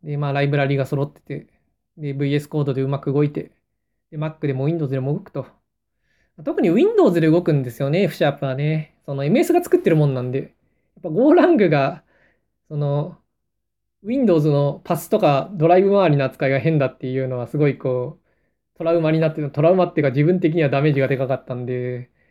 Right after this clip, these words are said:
やっぱWindowsでちゃんと動くっていうのは、うん、いいですよね。いいっていうか、うん、こう、雑用させるのにいいなと思う。信頼できるところがありますね。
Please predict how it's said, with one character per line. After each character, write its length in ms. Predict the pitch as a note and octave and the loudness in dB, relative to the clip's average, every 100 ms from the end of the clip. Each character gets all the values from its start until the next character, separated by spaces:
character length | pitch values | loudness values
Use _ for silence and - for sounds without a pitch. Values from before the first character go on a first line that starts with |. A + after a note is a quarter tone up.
| _ _ | _ _
や 80 | D3 | -20
っ 20 | - | -18
ぱ 260 | C3 B2+ D3+ | -16 -16 -6
Windows 440 | F#3 B3 F#3 C#3+ | 0 2 4 2
で 80 | C#3 | 0
ち 60 | D3+ | -2
ゃ 60 | |
ん 80 | C#3+ | 0
と 80 | D#3+ | 2
動 120 | D3+ | 2
く 80 | D3 | 0
っ 20 | |
て 140 | - C3 | -8 -8
い 20 | |
う 20 | |
の 100 | B2 | -6
は、 240 | B2 - _ _ _ _ _ _ _ _ _ | -8 -10 _ _ _ _ _ _ _ _ _
う 260 | C3+ C3 B2 | -14 -12 -12
ん、 80 | E3+ | -4
い 80 | D#3 | -2
い 40 | |
で 80 | C3+ | -2
す 160 | A#2 C3+ | -6 -8
よ 80 | B2+ | -8
ね。 160 | B2 F#3 | -10 -6
い 140 | D#3+ | -6
い 20 | |
っ 20 | |
て 160 | D3+ C#3+ | -4 -6
い 40 | |
う 20 | C3 | -6
か、 260 | C3 D3+ D#3+ | -8 -8 -6
う 80 | |
ん、 300 | C3 B2 B2 _ _ | -4 -6 -10 _ _
こ 440 | - B2 B2 - | -14 -10 -10 -14
う、 40 | _ _ _ _ _ _ | _ _ _ _ _ _
雑 220 | C#3 - | -16 -4
用 100 | D3+ | -2
さ 120 | D3 C#3 | -2 -2
せ 100 | D#3+ | 0
る 100 | C#3+ | -2
の 100 | B2+ | -2
に 140 | B2+ | -2
い 20 | C3 | -4
い 20 | |
な 180 | B2 A#2+ | -4 -6
と 100 | C3 | -6
思 260 | B2 D3+ - | -8 -10 -16
う。 40 | |
信 200 | - E3+ | -4 0
頼 160 | D3 D3 | 2 2
で 100 | C#3 | 0
き 80 | C#3+ | -2
る 80 | |
と 100 | C#3 | -6
こ 80 | C#3 | -6
ろ 60 | C3+ | -4
が 60 | |
あ 40 | B2+ | -4
り 80 | C3 | -6
ま 100 | B2+ | -8
す 80 | D3+ | -8
ね。 280 | C#3+ D3 | -6 -8